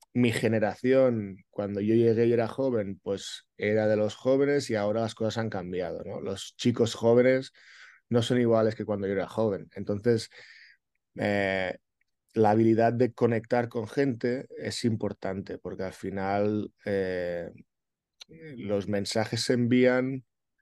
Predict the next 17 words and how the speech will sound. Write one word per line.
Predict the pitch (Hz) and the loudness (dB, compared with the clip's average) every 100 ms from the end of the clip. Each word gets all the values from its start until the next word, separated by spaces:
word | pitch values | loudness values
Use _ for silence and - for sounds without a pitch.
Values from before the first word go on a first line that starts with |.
| _ _ _ | _ _ _
pero | - 104 | -8 -6
no | |
siempre | 98 101 104 | -4 0 2
llegan | 101 98 | 2 2
de | 98 | 0
la | 95 | -2
misma | 98 98 | -4 -4
manera, | 85 82 85 82 | -8 -8 -10 -10
¿no? | 101 120 - _ | -10 -12 -14 _
Entonces, | - 87 95 90 98 95 - - | -14 -12 -12 -6 -4 -4 -6 -10
yo | 95 | -6
creo | 98 98 | -2 -2
que | 87 101 95 - _ _ _ _ _ _ - | 0 0 0 -2 _ _ _ _ _ _ -6
el, | 92 95 87 - - | -2 0 -2 -6 -6
el, | - 98 95 95 - - - - - _ _ _ _ _ | -2 0 0 -4 -10 -14 -18 -20 -20 _ _ _ _ _
el | - 101 | -2 -2
poder, | 90 104 101 107 113 113 117 110 101 | -2 -2 2 4 6 6 6 4 0